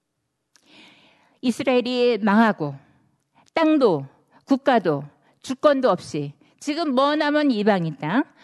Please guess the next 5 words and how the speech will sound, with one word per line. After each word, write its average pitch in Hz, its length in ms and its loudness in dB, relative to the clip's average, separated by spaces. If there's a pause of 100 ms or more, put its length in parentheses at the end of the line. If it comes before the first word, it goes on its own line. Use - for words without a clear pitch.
(160)
바벨론의 285 680 0
포로로 302 340 2
끌려와서 156 600 -4 (520)
이방인들 330 580 -2
사이에서 226 600 -2